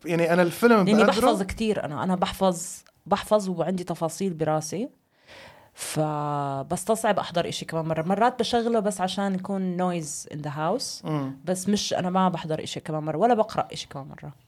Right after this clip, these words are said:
Speaker 2: يعني الكتب، يعني مثلًا هلأ لأنه ما في أفلام ومسلسلات جديدة، رجعت أقرأ.
Speaker 1: مهم.
Speaker 2: أو أسمع كتب يعني.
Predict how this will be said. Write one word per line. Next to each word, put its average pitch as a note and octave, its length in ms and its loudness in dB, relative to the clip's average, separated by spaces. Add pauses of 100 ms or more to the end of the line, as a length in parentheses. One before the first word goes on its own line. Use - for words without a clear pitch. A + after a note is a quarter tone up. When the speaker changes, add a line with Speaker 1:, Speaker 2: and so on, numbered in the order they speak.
(100)
Speaker 2:
يعني D#3 180 0
الكتب، F#3 300 -4 (200)
يعني F3 120 2
مثلًا G#3 200 4
هلأ G#3 300 2
لأنه E3+ 280 -2
ما F#3 180 -2
في D#3+ 500 -6
أفلام D#3+ 400 -6
ومسلسلات D3+ 540 -4
جديدة، D#3 420 -2
رجعت F#3+ 260 -4
أقرأ. - 360 -6 (360)
Speaker 1:
مهم. C#3+ 300 -4 (880)
Speaker 2:
أو E3 140 -2
أسمع D#3 280 -6
كتب C3+ 360 -12
يعني. C#3+ 340 -10